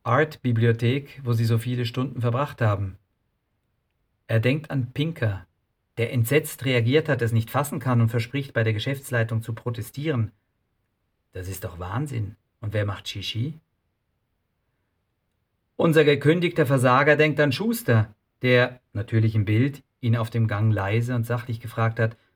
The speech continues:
was er denn jetzt vorhat. Vielleicht zu Boulder, der gerade Werber des Jahres geworden ist. Emporkömmling, Schaumschläger, Nichtskönner, steht in den Untertiteln von Schusters höflicher Antwort.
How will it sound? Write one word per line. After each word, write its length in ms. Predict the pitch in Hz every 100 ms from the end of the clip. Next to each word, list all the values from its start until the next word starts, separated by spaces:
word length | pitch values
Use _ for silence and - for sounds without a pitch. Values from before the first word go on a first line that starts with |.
| _ _
was 140 | - 90
er 60 |
denn 160 | 90 95
jetzt 200 | 95 -
vorhat. 540 | - 123 143 117 113 _ _ _ _ _ _ _ _ _ _ _ _ _ _ _
Vielleicht 400 | - 117 120 117
zu 140 | 131
Boulder, 600 | 117 117 165 160 120 107 - -
der 100 | -
gerade 300 | 120 117 117
Werber 280 | 113 117 120
des 140 | 110
Jahres 380 | 110 127 151 151
geworden 360 | 117 107 107
ist. 340 | 107 95 - _ _ _ _ _ _ _ _ _
Emporkömmling, 1080 | 110 110 - - 113 113 - 104 98 98 98 _
Schaumschläger, 720 | - 113 120 123 113 107 107
Nichtskönner, 800 | 110 131 - - - 104 104 95 _ _ _
steht 300 | - 120 117
in 120 | 117
den 120 | 117
Untertiteln 760 | 120 135 123 120 113 117 113 117
von 180 | 113 113
Schusters 440 | 127 120 - 113
höflicher 380 | 123 117 120 110
Antwort. 460 | 110 107 107 104